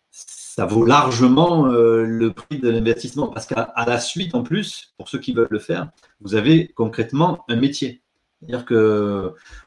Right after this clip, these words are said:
euh, dans deux, trois mois, vous vous installez et vous travaillez presque à l'international, dans le sens où vous recevez des prélèvements salivaires, de...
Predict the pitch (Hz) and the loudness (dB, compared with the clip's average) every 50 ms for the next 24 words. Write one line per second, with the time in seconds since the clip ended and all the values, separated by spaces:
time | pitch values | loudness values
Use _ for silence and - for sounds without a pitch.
0 | _ _ _ - - - - - - - - - 110 113 113 110 117 143 - - | _ _ _ -18 -14 -12 -10 -10 -8 -8 -8 -6 -2 -2 0 2 2 0 0 2
1 | - 120 143 175 160 151 139 127 120 110 123 120 120 - 147 139 139 123 - - | 2 4 4 4 4 4 2 2 2 2 2 2 2 0 0 -2 -2 -4 -4 -4
2 | 110 104 104 - - - 120 107 110 110 113 135 180 190 165 160 - _ _ _ | -4 -4 -4 -4 -4 -4 -2 -2 0 2 4 6 6 4 4 0 -8 _ _ _
3 | _ _ _ _ _ _ _ _ _ _ _ _ _ _ _ _ _ - - 156 | _ _ _ _ _ _ _ _ _ _ _ _ _ _ _ _ _ -4 0 0
4 | 156 156 - 147 127 127 123 120 113 113 113 - - 165 185 165 131 110 101 107 | 0 2 2 2 4 4 4 4 2 0 0 0 0 0 2 2 2 0 0 -2
5 | 104 - - 143 143 - - 120 113 101 101 101 101 107 104 - 107 104 127 110 | -2 0 0 0 0 0 -2 -4 -4 -4 -4 -2 -2 -2 -2 -2 -2 -2 0 2
6 | 107 107 104 - - 110 107 107 107 113 113 110 - 107 98 98 98 120 151 156 | 2 0 0 0 0 0 0 0 0 -2 -4 -2 -2 -4 -4 -4 -2 0 0 0
7 | 139 - - 101 98 98 98 92 90 87 | 0 -2 -6 -6 -6 -6 -6 -8 -8 -10